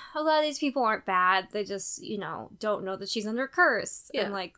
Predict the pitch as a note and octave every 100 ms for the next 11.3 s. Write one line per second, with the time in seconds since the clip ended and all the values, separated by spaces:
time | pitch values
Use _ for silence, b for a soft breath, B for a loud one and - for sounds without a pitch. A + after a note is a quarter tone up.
0 | _ A3 G#3+ G#3 A#3 A3+ A3+ G#3+ A#3+ A3
1 | G#3+ F#3+ _ _ - A3 G#3 G#3 G#3+ G3+
2 | F#3+ F#3+ - - G#3 G3 A3 A3+ G3 -
3 | G2+ - b b b b _ A3+ G#3+ G#3
4 | G3 - C#4+ - - C5+ - A3+ A#3+ A#3+
5 | F#3 F#3+ G3+ F#3+ E3 E3+ F3 E3 D#3+ F3+
6 | F3 E3 D#3+ _ _ _ _ - A3+ -
7 | A3 C4+ C#4 D4 B3 A3 - - F3 G#3
8 | A#3+ A#3 G#3+ G#3+ G#3 G#3 G#3+ G#3+ G3 F#3+
9 | F#3+ - F#3+ E3+ G#3 G#3 A3+ G3+ F#3+ G3
10 | A3 G3+ G3 F3+ F#3+ A3+ - A#3 A3+ C4
11 | - A3+